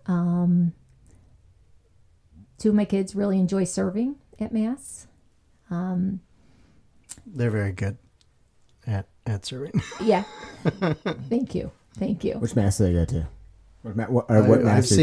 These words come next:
Speaker 2: seen
Speaker 3: go to?
Speaker 1: Generally,
Speaker 2: I've
Speaker 1: nine thirty has
Speaker 2: Yeah.
Speaker 1: always been our staple. Sometimes we've gone to six thirty on
Speaker 2: Yep.
Speaker 1: Sunday evening,
Speaker 2: That's
Speaker 1: um,
Speaker 2: when I
Speaker 1: as
Speaker 2: get to
Speaker 1: well.
Speaker 2: see.
Speaker 1: Yeah.
Speaker 2: Yeah.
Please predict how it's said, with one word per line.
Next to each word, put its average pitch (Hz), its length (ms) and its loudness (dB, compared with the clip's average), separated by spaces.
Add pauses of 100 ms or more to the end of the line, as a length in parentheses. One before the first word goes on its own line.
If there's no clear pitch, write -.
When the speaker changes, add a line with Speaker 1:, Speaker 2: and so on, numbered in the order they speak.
Speaker 2:
seen 131 80 6
Speaker 3:
go 120 100 4
to? 120 60 2
Speaker 1:
Generally, 151 400 4
Speaker 2:
I've 285 40 2
Speaker 1:
nine 226 500 4
thirty 233 480 2
has - 80 4
Speaker 2:
Yeah. - 200 6
Speaker 1:
always 214 180 4
been 233 140 4
our 220 120 4
staple. 202 880 -2
Sometimes 196 460 -2
we've 185 200 -2
gone 185 200 -2
to 180 60 -6
six - 260 -8
thirty 185 280 -2
on 180 60 4
Speaker 2:
Yep. 185 140 6
Speaker 1:
Sunday 180 180 0
evening, 180 580 -2
Speaker 2:
That's 120 180 -2
Speaker 1:
um, - 80 0
Speaker 2:
when 113 80 2
I 107 40 0
Speaker 1:
as 104 80 -2
Speaker 2:
get 104 40 -4
to 107 60 -4
Speaker 1:
well. 107 140 -2
Speaker 2:
see. 107 420 -6
Speaker 1:
Yeah. 180 280 -2
Speaker 2:
Yeah. 131 80 -8